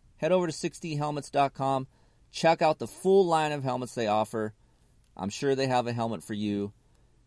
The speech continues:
Hey, I get questions all the time. "Kiefer, what helmet would you choose if you could pick one to buy?" If you're gonna spend your own money, Kiefer, where are you going? While there are a lot of helmets that are safe out there, okay,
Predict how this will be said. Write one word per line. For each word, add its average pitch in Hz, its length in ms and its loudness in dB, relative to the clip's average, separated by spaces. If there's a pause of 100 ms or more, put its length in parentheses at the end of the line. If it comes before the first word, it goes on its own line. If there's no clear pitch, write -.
Hey, 139 280 2
I 117 160 4
get 135 180 0
questions 120 480 0
all 107 140 4
the 104 60 -2
time. 101 300 -2
"Kiefer, 156 480 -4 (500)
what 160 160 0
helmet 165 380 -2
would 117 160 -4
you 135 160 0
choose 123 400 -4
if 113 160 -8
you 117 80 -4
could - 220 -8
pick 139 260 -4
one 113 400 -4
to 120 140 -8
buy?" 95 240 0
If - 100 -12
you're 117 80 -4
gonna 120 120 -6
spend 135 260 -4
your 135 120 0
own 180 180 4
money, 190 280 2
Kiefer, 104 400 -2 (560)
where 98 140 -2
are 117 40 2
you 127 120 -2
going? 110 380 0 (760)
While 120 260 4
there 160 220 4
are 156 100 6
a 123 60 4
lot 139 300 6
of 156 80 -2
helmets 156 500 -2
that 104 160 0
are 104 80 0
safe 127 360 -2
out 90 200 -4
there, 69 240 -10
okay, 117 400 -2